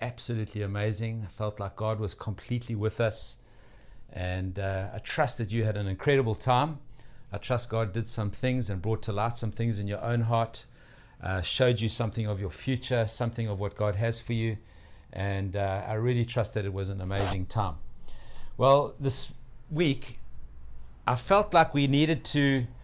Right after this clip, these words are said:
to continue to preach this Sunday on Joel.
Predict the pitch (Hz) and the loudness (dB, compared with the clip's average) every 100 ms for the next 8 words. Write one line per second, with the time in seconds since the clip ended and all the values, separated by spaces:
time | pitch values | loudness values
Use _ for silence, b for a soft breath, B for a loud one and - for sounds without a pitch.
0 | B B B B - - - 120 - 131 | B B B B -18 -6 0 2 4 2
1 | 127 160 156 147 127 - 160 156 - 123 | 4 4 4 2 0 0 2 2 2 2
2 | 127 - 131 127 127 127 - 131 135 120 | 4 4 4 6 6 6 4 4 6 4
3 | 95 113 135 165 | 6 8 6 2